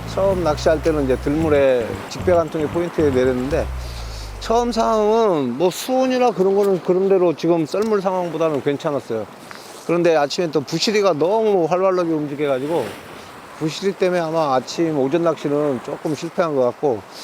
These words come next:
약간 물 돌아가는 타임에 그때 긴꼬리 뭐 준수한 사이즈 한 마리 물어주고, 음, 그 다음에 썰물이 나가지고 썰물이 나면서 점점, 점점 지금 상황은 수온은 점점 떨어지고 있는 것 같아요.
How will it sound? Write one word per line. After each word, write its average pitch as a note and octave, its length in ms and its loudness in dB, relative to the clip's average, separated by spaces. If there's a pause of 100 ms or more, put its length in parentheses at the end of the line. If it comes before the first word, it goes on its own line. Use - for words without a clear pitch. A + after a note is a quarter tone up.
(260)
약간 E3+ 240 2
물 F#3+ 160 4
돌아가는 G#3 500 2
타임에 D#3 380 0 (1040)
그때 E3+ 380 2 (160)
긴꼬리 E3 500 2
뭐 C3+ 360 2 (140)
준수한 D#3+ 340 0
사이즈 C#3+ 500 -2 (880)
한 E3 180 -6
마리 D#3 200 2
물어주고, C3+ 600 2 (760)
음, C3 140 -6 (540)
그 G3 100 0
다음에 G3+ 300 4
썰물이 A#3+ 420 0
나가지고 D#3 800 2 (200)
썰물이 G#3 420 -2
나면서 E3 320 0
점점, G3 440 0
점점 E3+ 340 -2
지금 D3 280 -4
상황은 D3+ 580 0 (520)
수온은 A3 600 0
점점 F#3+ 360 0
떨어지고 A3 380 2
있는 D#3 220 0
것 A#2+ 120 2
같아요. G#2 160 -6